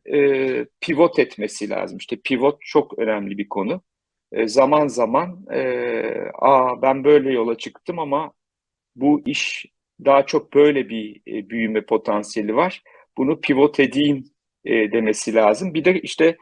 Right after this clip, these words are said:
bu gene bunun bir parçası, e, girişimcilerin işte biz onu coachable dediğimiz yani laf dinleyen, işte biraz hani laf dinleyen derken her şeyi dinleyen değil de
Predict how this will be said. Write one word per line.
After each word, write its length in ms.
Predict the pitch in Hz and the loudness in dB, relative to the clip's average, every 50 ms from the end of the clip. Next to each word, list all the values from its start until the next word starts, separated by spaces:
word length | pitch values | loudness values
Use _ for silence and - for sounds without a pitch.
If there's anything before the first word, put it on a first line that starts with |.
| - - - - _ - | -18 -20 -20 -20 _ -8
bu 100 | - 139 | -4 2
gene 260 | 131 156 156 156 139 | 4 4 4 4 4
bunun 220 | 143 151 151 147 135 | 2 2 0 0 0
bir 140 | 175 160 - | -2 -2 2
parçası, 680 | 156 131 123 - - - 113 - - - 185 185 - - - _ - | 4 4 4 2 0 -2 -4 -4 -2 -2 -2 -2 -2 -4 -10 _ -4
e, 140 | 107 139 127 | -2 -2 -2
girişimcilerin 960 | 113 - 131 135 147 - - - 147 139 - 139 131 143 147 160 180 185 - _ _ _ _ _ _ _ _ | -2 -2 -2 -2 -2 -2 -4 -6 -8 -8 -6 -2 2 4 4 4 4 0 -2 _ _ _ _ _ _ _ _
işte 200 | - - - 123 | -8 -4 -2 0
biz 200 | 135 156 143 127 | 2 2 2 2
onu 380 | 135 127 139 156 170 170 160 - _ - - - | 2 2 2 2 2 0 0 -2 _ -20 -18 -6
coachable 640 | - - 165 160 156 - - 151 127 135 127 120 110 | 2 4 4 4 4 2 0 -2 0 2 0 2 2
dediğimiz 540 | 110 110 107 101 107 107 101 101 98 92 98 | 2 2 2 0 -2 -4 -4 -4 -6 -4 -2
yani 440 | 110 117 113 113 113 113 113 110 - _ _ 107 | 0 2 2 2 2 2 0 -2 -4 _ _ -2
laf 380 | 110 131 135 147 - - - | 2 4 4 4 2 -2 -4
dinleyen, 640 | - 135 123 120 117 117 113 113 113 117 123 131 - _ _ _ | -2 0 0 0 0 2 2 2 2 2 -2 -6 -12 _ _ _
işte 540 | - - - - - 123 117 117 110 - - - - | -14 -12 -10 -4 0 4 4 4 4 2 -2 -4 -2
biraz 320 | 127 117 117 117 110 - | 2 4 4 4 2 2
hani 220 | 117 113 113 107 - _ - _ _ _ - | 0 0 0 -2 -4 _ -20 _ _ _ -2
laf 240 | - 123 123 - - | 0 0 0 0 -2
dinleyen 440 | 135 123 123 120 123 127 123 127 127 | -4 -4 -2 0 0 0 0 -2 -2
derken 340 | 156 156 170 - - 135 117 | -2 -2 -2 -2 -4 -4 -2
her 200 | 110 117 127 131 | 0 2 2 2
şeyi 320 | - - - 135 120 113 | 2 -2 -4 -4 -4 -2
dinleyen 480 | 123 120 120 120 123 123 120 117 123 123 | -4 -4 -4 0 0 2 2 0 -2 -2
değil 180 | 185 202 180 | -4 -4 -2
de 200 | 147 127 113 - | 0 0 0 0